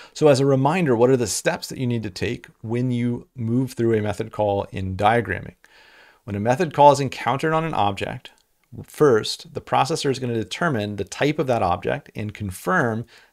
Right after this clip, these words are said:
that the method exists in that class's definition,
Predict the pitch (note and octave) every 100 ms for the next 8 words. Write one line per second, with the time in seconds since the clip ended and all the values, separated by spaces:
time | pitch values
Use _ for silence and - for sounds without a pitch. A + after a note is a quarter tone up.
0 | - G#2 - G2+ F2+ _ - G#2+ B2 E3+
1 | E3 B2+ A#2 A2+ - - - A#2 A#2 B2
2 | - A#2 A#2 B2 A#2 A2 D3 C#3+ F#2+ G#2
3 | A#2+